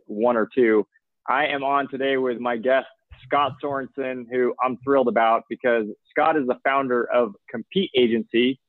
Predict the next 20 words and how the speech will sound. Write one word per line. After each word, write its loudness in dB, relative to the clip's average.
and 0
I'll 0
have -2
him -10
share 2
a -4
little 2
bit 2
about 0
that. 0
Uh, 0
but 2
he's 4
also 2
a 2
serial 4
entrepreneur. -2
This -6
guy 0
has -4